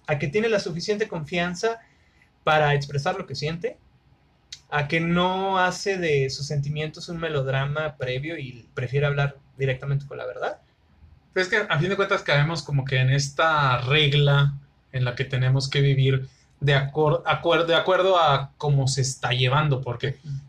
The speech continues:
Speaker 2: no es bien visto que le contestes al mensaje, o, o, mm, si le contestas va a pensar esto de ti. Cuando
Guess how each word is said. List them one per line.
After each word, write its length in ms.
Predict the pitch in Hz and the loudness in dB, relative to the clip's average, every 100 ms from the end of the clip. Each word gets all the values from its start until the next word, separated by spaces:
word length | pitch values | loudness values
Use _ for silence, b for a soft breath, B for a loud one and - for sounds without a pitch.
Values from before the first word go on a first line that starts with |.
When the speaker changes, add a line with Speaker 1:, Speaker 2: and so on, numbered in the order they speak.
| _ | _
Speaker 2:
no 240 | 160 190 | 0 2
es 140 | 208 202 | 2 2
bien 220 | 208 196 | 2 2
visto 460 | 190 202 - 220 214 | 2 0 0 -2 2
que 220 | 151 131 | 2 4
le 180 | 131 131 | 2 2
contestes 600 | 135 131 156 143 151 139 | 0 2 0 -2 -6 -4
al 120 | 123 | -4
mensaje, 440 | 120 117 117 - | -4 -6 -8 -10
o, 60 | 120 | -8
o, 580 | 131 151 143 139 139 139 B B _ | -6 -2 0 0 -2 -4 B B _
mm, 360 | 160 180 202 202 | -8 -4 -2 -2
si 180 | 202 208 | -2 0
le 120 | 208 | 2
contestas 580 | 202 202 214 269 277 269 | 0 0 0 0 0 0
va 60 | 240 | 0
a 60 | 233 | -2
pensar 340 | 226 214 220 | -2 0 0
esto 260 | 214 214 196 | 0 0 0
de 120 | 156 | 0
ti. 440 | 143 135 127 127 b b _ _ _ _ | -2 -2 -2 -6 b b _ _ _ _
Cuando 580 | 175 180 180 180 180 | 0 0 2 0 0